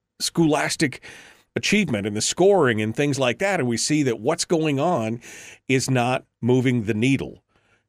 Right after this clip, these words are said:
And that's what se-, that's what bugs me, is that,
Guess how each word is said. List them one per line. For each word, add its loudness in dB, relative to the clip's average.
And -2
that's 0
what 0
se-, -2
that's 0
what 0
bugs -4
me, -8
is -4
that, -2